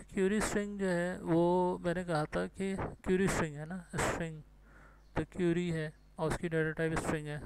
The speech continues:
तो वो single कोट में लिखी जाती है। तब query string से जो भी value आएगी वो single कोट में लिखी जाती है। तो इसको मैं internally पूरे का पूरा क्या कर दूंगा, paste इसके अंदर। और यहाँ पर अब मेरा ये आ जाएगा variable।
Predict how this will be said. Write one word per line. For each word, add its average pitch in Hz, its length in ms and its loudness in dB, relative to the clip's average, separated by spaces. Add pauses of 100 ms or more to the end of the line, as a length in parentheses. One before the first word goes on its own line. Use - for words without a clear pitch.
(140)
तो 170 80 2
वो 165 80 2
single 165 360 0
कोट 165 280 2
में 165 100 -2
लिखी 156 300 -6
जाती 147 300 -4
है। 156 140 -12 (380)
तब 156 120 0
query 185 280 0
string 190 300 -2
से 196 140 0
जो 170 120 2
भी 185 140 2
value 170 360 0
आएगी 147 320 -4
वो 170 140 -4
single 165 360 -2
कोट 170 260 -4
में 165 60 -4
लिखी 156 260 -6
जाती 156 280 -4
है। 180 80 -4
तो 180 140 -8
इसको - 360 -4
मैं 180 160 -4 (120)
internally 156 600 -6
पूरे 160 200 -2
का 170 100 -4
पूरा 156 220 -2
क्या 156 160 -4
कर 147 200 -2
दूंगा, 151 340 -4 (720)
paste 139 400 -2 (140)
इसके - 240 -6
अंदर। 139 540 -8 (680)
और 147 280 0 (120)
यहाँ 165 460 -2
पर 214 220 0
अब 202 100 0
मेरा 190 260 -4
ये 190 160 -6
आ 170 100 -4
जाएगा 160 260 -6
variable। 139 500 -4